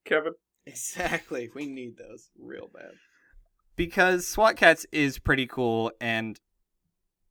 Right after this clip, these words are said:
Speaker 3: yeah, the Battletoads just seem, like, completely inhospitable. Uh,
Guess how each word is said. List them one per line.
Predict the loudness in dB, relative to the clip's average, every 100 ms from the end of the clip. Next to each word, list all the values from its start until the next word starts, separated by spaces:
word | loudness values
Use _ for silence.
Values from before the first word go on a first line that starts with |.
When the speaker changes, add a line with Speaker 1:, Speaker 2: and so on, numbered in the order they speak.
| _ _ _ _ _ -8
Speaker 3:
yeah, | -6
the | -2
Battletoads | 4 4 4 0 -2 -2
just | -6 -4
seem, | -4 0 2
like, | 2 2 -2 -8 _ _ -16
completely | -14 -10 -8 -8 -10 -10 -12
inhospitable. | -16 -18 -16 -16 -16 -12 -12 -12 -16 -20 _ _ -20 -20 _
Uh, | -2 0